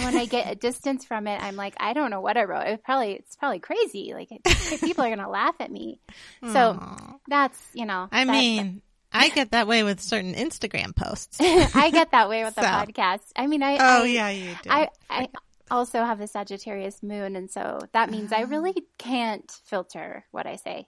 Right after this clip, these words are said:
Speaker 1: I just don't have that. I just can't. I
Speaker 2: Really?
Speaker 1: just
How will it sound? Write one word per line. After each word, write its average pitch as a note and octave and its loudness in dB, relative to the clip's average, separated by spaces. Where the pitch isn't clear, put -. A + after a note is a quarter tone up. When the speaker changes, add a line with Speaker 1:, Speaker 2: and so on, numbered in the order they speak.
Speaker 1:
I G#3+ -8
just G#3 -12
don't F3 -10
have F#3+ -8
that. F3+ -4
I F#3 -12
just - -18
can't. G#3 -12
I - -4
Speaker 2:
Really? A#3+ -2
Speaker 1:
just - -18